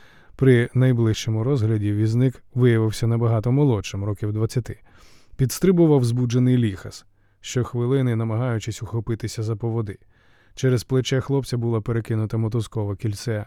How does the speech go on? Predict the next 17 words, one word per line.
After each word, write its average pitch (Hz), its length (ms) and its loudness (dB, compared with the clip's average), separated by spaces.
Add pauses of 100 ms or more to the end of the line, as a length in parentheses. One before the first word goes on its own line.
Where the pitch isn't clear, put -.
(100)
з 107 120 -2
гаком. 98 420 -6 (920)
«Я 160 320 4
це!» 185 440 2 (460)
забурмотів 117 720 0
Телем, 123 360 -2
підбігаючи 113 640 -2
до 110 120 -4
колісниці 117 720 0
і 120 280 0
знизу 113 480 0
вгору 117 340 -2
заглядаючи 110 640 -2
в - 60 -8
суворе 110 420 -2
обличчя 104 480 -6
візника. 107 580 -4